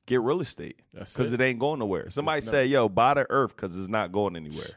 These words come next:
Speaker 2: Facts, facts, man.
Speaker 1: Yeah.
Speaker 2: That financial control is serious. That financial control is serious. And the reason why it's so serious because, let's say, for instance, as you have that cash flow coming in, if you don't have that financial discipline, that extra thousand dollars a month, that extra five thousand dollars a month, that extra ten thousand dollars a month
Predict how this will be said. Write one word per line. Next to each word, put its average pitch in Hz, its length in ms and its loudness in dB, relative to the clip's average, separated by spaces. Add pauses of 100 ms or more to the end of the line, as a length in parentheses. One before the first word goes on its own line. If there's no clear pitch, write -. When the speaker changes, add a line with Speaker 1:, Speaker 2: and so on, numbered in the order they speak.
(120)
Speaker 2:
Facts, - 540 -8
facts, 104 400 -6
man. 76 300 -12 (340)
Speaker 1:
Yeah. 65 100 -20
Speaker 2:
That 113 120 -4
financial 123 380 -4
control 123 400 -4
is 98 100 -8
serious. 104 540 -6 (140)
That - 80 -14
financial 104 360 -8
control 104 380 -6
is 87 60 -12
serious. 101 420 -6 (280)
And - 80 -12
the 110 40 -8
reason 147 240 0
why 139 180 2
it's 127 80 -6
so 123 160 -6
serious 131 440 -4
because, 107 340 -6
let's 117 160 -6
say, 117 140 -6
for 117 120 -8
instance, 107 220 -8
as 117 180 -4
you 117 80 -12
have 117 140 -6
that 107 180 -6
cash 113 280 -6
flow 113 180 -6
coming 113 320 -8
in, 131 200 -4 (440)
if 92 80 -20
you 120 80 -6
don't 127 160 -4
have 127 200 -2
that 117 180 -2
financial 117 400 -6
discipline, 104 640 -8 (320)
that 104 120 -2
extra 110 260 -4
thousand 110 420 -2
dollars 90 340 -4
a 90 40 -10
month, 90 260 -8
that 95 120 -2
extra 104 200 -6
five 110 340 -2
thousand 95 260 -6
dollars 90 240 -6
a 87 60 -12
month, 92 200 -10
that 90 100 -4
extra 101 180 -10
ten 127 240 -10
thousand 98 320 -4
dollars 92 240 -4
a 92 40 -10
month 95 260 -6